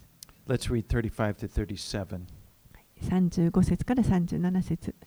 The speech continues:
Speaker 2: イエスは宮で教えていたとき、こう言われた。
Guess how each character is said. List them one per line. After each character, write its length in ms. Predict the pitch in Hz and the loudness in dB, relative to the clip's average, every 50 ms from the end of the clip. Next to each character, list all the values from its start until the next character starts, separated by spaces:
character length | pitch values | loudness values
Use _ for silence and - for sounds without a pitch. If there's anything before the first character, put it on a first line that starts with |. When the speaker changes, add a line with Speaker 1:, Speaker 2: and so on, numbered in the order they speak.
| - - - - - - - - - - - - - - - - - - - _ _ _ _ _ _ _ _ _ _ _ _ _ _ _ _ _ _ _ _ _ _ _ _ _ _ _ _ _ - | -20 -20 -20 -20 -20 -20 -20 -20 -20 -20 -20 -20 -20 -20 -20 -20 -20 -20 -20 _ _ _ _ _ _ _ _ _ _ _ _ _ _ _ _ _ _ _ _ _ _ _ _ _ _ _ _ _ 4
Speaker 2:
イ 80 | - | 6
エ 80 | 294 285 | 8 8
ス 160 | - - 226 | 8 10 10
は 100 | 208 190 | 10 10
宮 240 | 180 190 214 233 240 | 10 8 8 8 8
で 120 | 233 254 | 6 6
教 120 | 247 240 240 - - | 6 6 6 6 6
え 120 | 240 233 | 6 6
て 140 | 226 - 220 | 6 6 4
い 40 | 220 | 4
た 120 | - 226 | 4 4
と 120 | - 220 208 | 4 4 2
き、 220 | - - - - _ _ _ | 2 0 -6 -6 _ _ _
こ 200 | - - 220 220 | 2 6 8 8
う 60 | 226 220 | 10 10
言 80 | 214 | 8
わ 120 | 202 196 190 | 8 6 6
れ 100 | 190 185 | 4 0
た。 220 | - 180 175 - | 0 -2 -2 -2